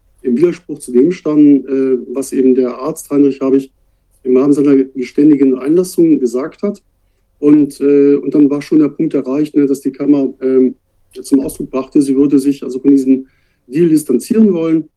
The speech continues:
Und, äh, und, ähm, insgesamt war aber,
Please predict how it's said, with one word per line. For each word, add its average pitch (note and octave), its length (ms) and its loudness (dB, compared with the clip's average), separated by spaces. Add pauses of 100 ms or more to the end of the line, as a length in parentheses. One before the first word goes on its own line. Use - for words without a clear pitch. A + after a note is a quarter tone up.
(400)
Und, D3 480 2
äh, C#3 460 2
und, C#3 440 -2
ähm, B2+ 280 0
insgesamt D3 600 -2
war D3 140 -2
aber, C#3 240 -2